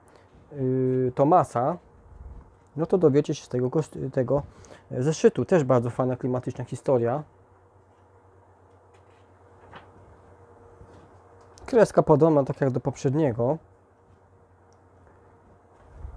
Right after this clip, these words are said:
Ostatnim komiksem jest Spadek.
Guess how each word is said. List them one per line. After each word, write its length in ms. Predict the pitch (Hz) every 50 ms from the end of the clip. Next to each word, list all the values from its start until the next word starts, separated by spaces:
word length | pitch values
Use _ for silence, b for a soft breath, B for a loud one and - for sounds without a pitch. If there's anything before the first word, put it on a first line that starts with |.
| - - - - - - - - - - - B B B B B B B B B B
Ostatnim 580 | 123 - - 240 240 - - 196 170 165 160
komiksem 720 | - - - 147 143 180 196 - - - 131 127 147 185 180 - - - - - - - - - - _ _ b b b b b b b b - -
jest 280 | 120 143 180 - - -
Spadek. 580 | - - - 196 202 165 117 113 107 - -